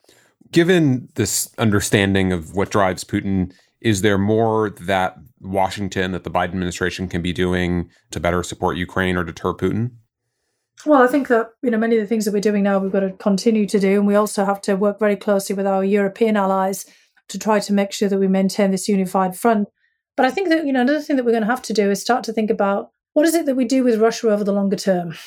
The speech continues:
Speaker 2: Because in the short to medium term, obviously, we've got to make sure that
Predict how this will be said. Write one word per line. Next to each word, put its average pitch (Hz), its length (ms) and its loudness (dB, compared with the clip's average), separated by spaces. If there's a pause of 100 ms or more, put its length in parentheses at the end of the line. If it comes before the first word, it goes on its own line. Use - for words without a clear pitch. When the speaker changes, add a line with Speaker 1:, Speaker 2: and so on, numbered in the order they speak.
(360)
Speaker 2:
Because 226 220 2
in 220 80 2
the 208 60 2
short 269 380 0
to 233 80 -2
medium 240 380 2
term, 202 260 0
obviously, 190 320 -4
we've 190 160 -6
got 214 240 -2
to 202 280 0 (240)
make 214 220 -2
sure 208 320 2
that 202 220 -4